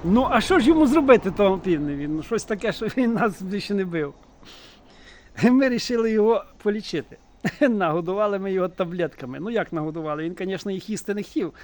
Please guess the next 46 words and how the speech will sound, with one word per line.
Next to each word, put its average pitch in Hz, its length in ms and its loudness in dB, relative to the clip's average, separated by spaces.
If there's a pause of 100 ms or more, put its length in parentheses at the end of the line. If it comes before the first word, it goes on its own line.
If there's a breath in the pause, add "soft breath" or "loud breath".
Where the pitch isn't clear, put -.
(120)
Ну, 254 200 2
ми 208 160 0
його 208 140 4
просили. 226 540 -4 (240 loud breath)
Ванька 247 340 6
тримав, 247 420 4
а 285 100 10
я 240 160 4
запихав. 208 560 -2 (240 loud breath)
<laughs> - 180 2
Запхали 254 580 4
ми 269 160 2
в 269 100 0
нього. 262 200 6 (240 loud breath)
Головне 233 320 4
ж - 100 -4
та 254 100 0
таблетка, 247 480 2
тако 202 260 0
про, 226 200 2
про, 220 220 0
про, 226 280 4 (320 soft breath)
якась 208 220 -4
така 196 200 -4
таблетка 220 500 2
здорова, 196 420 4
типу 202 320 -2
валідолу. 190 720 4
<laughs> - 40 -18 (760 loud breath)
Правда, 294 260 8
такого 285 200 8
по 277 240 6
горлі. 190 260 8
Ну, 208 120 -4
ми 262 80 -2
там 262 200 -2 (280 loud breath)
читати 247 380 0
ще 233 140 -4
ж 165 80 -6
не 247 80 2
вміли, 240 340 4
до 165 100 -4
школи 202 260 -2
ще 190 140 -6
не 180 80 0
ходили. 196 460 -2